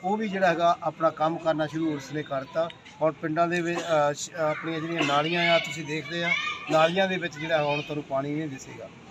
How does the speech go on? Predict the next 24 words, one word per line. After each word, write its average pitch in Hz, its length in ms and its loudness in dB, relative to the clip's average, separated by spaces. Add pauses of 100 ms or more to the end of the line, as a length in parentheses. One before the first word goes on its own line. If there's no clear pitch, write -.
(260)
ਔਰ 160 200 2
ਸਾਫ਼ 185 400 2
ਸੁਥਰਾ 165 300 0
ਜਿਹੜਾ 156 240 0
ਹੈਗਾ 143 260 0
ਆ 139 40 -2
ਮਾਹੌਲ 131 340 -6
ਬਣੇਗਾ। 143 440 -4 (400)
ਔਰ 151 80 0
ਨਾਲ 156 260 4
ਦੀ 170 120 -4
ਨਾਲ 170 160 2
ਇੱਕ 165 140 -6
ਇੱਥੇ 165 280 -6
ਬਹੁਤ 151 400 -2
ਹੀ 190 60 -6
ਵੱਡੀ 151 480 -4 (420)
ਮੁਸ਼ਕਲ 170 360 2
ਸੀ 156 220 -6 (380)
ਕਿ 170 180 -4
ਆਪਾਂ 170 340 2
ਨੂੰ 180 240 -4 (280)
ਅੱਧਾ 220 160 0
ਅੱਧਾ 196 180 4